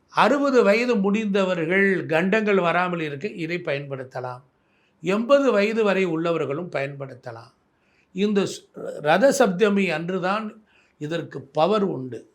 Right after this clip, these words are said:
அந்த நேரத்தில் நீங்கள் நீராடினால் வெற்றி. சரி, வேற ஏதாவது பலன்கள் இருக்கா, கொஞ்சம் சொல்லுங்களேன் அப்படின்னா, சப்தமி அப்படின்னு சொல்றோம். அந்த திதியில் செய்யக்கூடிய காரியங்கள் வெகு காலம் நிலைத்து நிற்கும்.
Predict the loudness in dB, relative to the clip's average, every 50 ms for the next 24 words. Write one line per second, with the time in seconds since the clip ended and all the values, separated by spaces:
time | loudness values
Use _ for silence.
0 | _ _ _ _ _ _ _ _ _ _ _ -6 -4 -2 -4 -4 -2 -2 0 0
1 | 2 2 0 0 -2 -4 -4 -2 -4 -6 -8 -6 -6 -6 -6 -6 -8 -10 -6 -4
2 | -4 -2 -2 -2 -4 -4 -6 -8 -8 -8 -8 -8 -10 -12 -12 -14 -18 -20 -20 -20
3 | -20 _ _ _ -16 -8 -6 -6 -6 -6 -8 -14 -18 _ _ _ _ _ _ _
4 | _ _ _ _ -4 -2 -2 0 0 0 0 -2 -2 -2 -4 -4 -4 -4 -6 -8
5 | -8 -8 -10 -8 -6 -6 -6 -6 -8 -14 _ _ _ -18 -18 -18 -12 -10 -8 -6
6 | -6 -4 -4 -4 -6 -6 -8 -10 -16 _ _ _ -8 -8 -6 -6 -10 -14 -14 -8
7 | -4 -2 0 0 -2 -4 -6 -10 -16 -20 -20 -20 -20 _ _ _ _ _ -2 2
8 | 4 4 4 2 -4 4 6 6 6 6 2 0 -2 -2 -4 -8 -14 _ _ 0
9 | 0 0 0 -2 -6 -6 -6 -6 -6 -6 -6 -6 -4 -4 -6 -8 -8 -14 _ _
10 | _ _ _ _ _ _ _ _ _ _ -4 -4 -2 0 -2 -2 -2 -4 -2 0
11 | 2 2 4 2 2 2 0 0 0 0 -2 -2 -2 -4 -2 0 2 2 2 0
12 | 2 2 4 4 6 4 4 0 -2 -2 -4 -2 -2 -2 -4 -4 -4 -2 0 0
13 | 0 2 4 2 2 2 0 -2 -4 -4 -2 -2 -2 -2 -4 -4 -8 -8 -8 -8
14 | -10 -10 -12 -14 -14